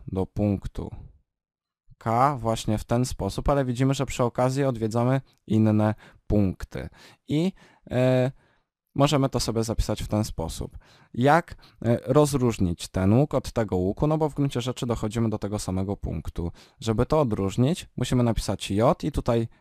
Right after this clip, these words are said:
jakiś punkt, przez który będziemy przechodzili, czyli na przykład przez K.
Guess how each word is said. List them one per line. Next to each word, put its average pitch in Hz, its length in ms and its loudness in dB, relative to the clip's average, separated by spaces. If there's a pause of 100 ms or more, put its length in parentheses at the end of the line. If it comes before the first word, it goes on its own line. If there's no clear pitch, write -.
jakiś 151 340 0
punkt, 180 320 2
przez - 220 -4
który 131 240 0
będziemy 110 360 2
przechodzili, 98 540 -4
czyli 135 180 -2
na 131 100 -2
przykład - 340 -4
przez - 340 -4
K. - 360 -12